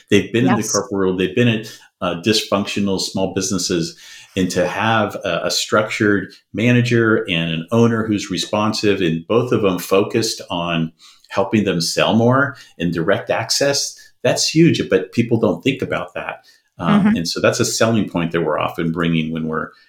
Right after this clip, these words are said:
Speaker 1: uh, hiring for companies and when we're looking for people that want that. And they'll take, you know, maybe not take as much money to have a better environment.
Speaker 2: Absolutely. It certainly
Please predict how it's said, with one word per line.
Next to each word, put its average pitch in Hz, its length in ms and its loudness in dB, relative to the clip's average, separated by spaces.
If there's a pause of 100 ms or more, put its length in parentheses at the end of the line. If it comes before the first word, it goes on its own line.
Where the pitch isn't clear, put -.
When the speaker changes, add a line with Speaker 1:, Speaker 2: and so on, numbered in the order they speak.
(180)
Speaker 1:
uh, 82 80 -6
hiring 87 400 -2
for 90 160 -6
companies 80 540 -8
and 82 200 -6
when 85 220 -4
we're 80 380 -6 (400)
looking 107 300 -6
for 82 120 -10
people 82 300 -10
that 82 180 -8
want 123 300 -8
that. 80 260 -4 (240)
And 92 160 -6
they'll 160 420 -6 (360)
take, - 320 -8 (140)
you 92 100 -4
know, 107 260 -4
maybe 107 300 4
not 110 180 0
take 131 220 0
as 120 160 -4
much - 240 -8
money 127 240 2
to 92 100 0
have 85 140 0
a 87 40 -2
better 87 280 0
environment. 85 480 -2 (1120)
Speaker 2:
Absolutely. 180 880 -2
It - 240 4
certainly 208 760 4